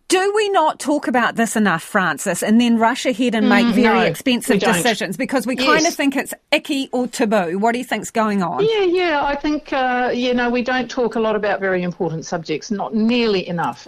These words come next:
Speaker 2: And, and actually talking ahead and, and confronting the subject is the best thing you can do, because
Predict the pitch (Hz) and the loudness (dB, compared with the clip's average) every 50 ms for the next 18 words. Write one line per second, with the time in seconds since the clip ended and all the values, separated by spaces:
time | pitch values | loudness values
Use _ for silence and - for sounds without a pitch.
0 | - - 202 196 190 - 196 190 208 208 - - 214 196 - 240 233 - 247 208 | -10 -8 -6 -6 -4 -4 -4 -4 -4 -6 -4 -6 -6 -4 -2 -4 -2 -2 -2 -2
1 | 190 190 185 220 226 208 196 185 - - - 180 185 185 190 - - 160 185 185 | -2 -2 -2 0 2 2 2 0 0 -2 -4 -4 -4 -4 -6 -6 -6 -6 -6 -6
2 | 175 - 190 185 - - - 220 - 202 185 175 175 - 175 160 165 156 - 202 | -6 -6 -8 -6 -4 -2 -2 -2 -2 -4 -6 -6 -4 -4 -6 -6 -6 -6 -4 -4
3 | 175 - 170 - 160 165 - - 175 175 170 165 - - 180 180 175 190 170 131 | -4 -4 -6 -6 -6 -6 -6 -8 -10 -10 -10 -10 -10 -10 -8 -4 -2 -2 -2 0
4 | 131 349 - 202 180 - | -2 -2 -4 -4 -6 -6